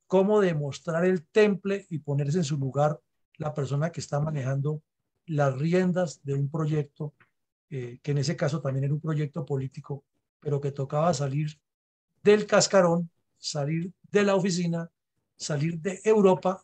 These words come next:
y meterse en el mar de las tinieblas, como se llamaba en ese tiempo, el océano Atlántico, antes de que Colón hubiera llegado a, a la isla de Guanananí y nos hubiera cambiado el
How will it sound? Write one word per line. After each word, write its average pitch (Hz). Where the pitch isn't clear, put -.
y 170
meterse 147
en 180
el 147
mar 147
de 165
las 160
tinieblas, 151
como 135
se 127
llamaba 131
en 160
ese 160
tiempo, 147
el 147
océano 143
Atlántico, 143
antes 139
de 127
que -
Colón 139
hubiera 151
llegado 135
a, 139
a 151
la 131
isla 147
de 151
Guanananí 170
y 160
nos 139
hubiera 147
cambiado 147
el 135